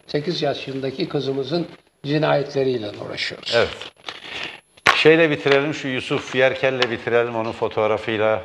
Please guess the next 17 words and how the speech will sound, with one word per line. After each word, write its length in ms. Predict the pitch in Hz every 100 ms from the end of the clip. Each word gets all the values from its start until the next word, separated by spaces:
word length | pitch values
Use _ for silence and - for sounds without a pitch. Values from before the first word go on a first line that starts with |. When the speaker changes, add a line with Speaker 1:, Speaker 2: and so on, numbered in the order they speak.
| -
Speaker 2:
hayli 280 | 104 101
açtık 340 | 98 - 113 120
ama 320 | 107 107 - - - - - - -
hocam 460 | 117 110 135 120 101
biliyorsunuz 500 | 113 127 117 117 95
Soma'da 380 | 127 127 117 107
madenciyi 520 | 113 113 117 107 123
tekmeleyen 560 | - 107 110 110 107 107
Yusuf 440 | 101 98 120 95
Yerkel, 440 | 104 113 - 113 113 - - _ _ _ _ _ _ _ _ _ -
Türkiye 340 | 143 120 123
Futbol 340 | - 127 131 117
Federasyonu 640 | 117 107 107 98 107 107
yönetimine 680 | 101 101 90 98 98 98 87 - _ _ _ _ _ _ _
atanmış, 640 | 90 87 87 80 107 - - _ _ _ _ -
göreve 360 | 101 101 107 98
başlıyormuş. 640 | 92 - 110 101 95 -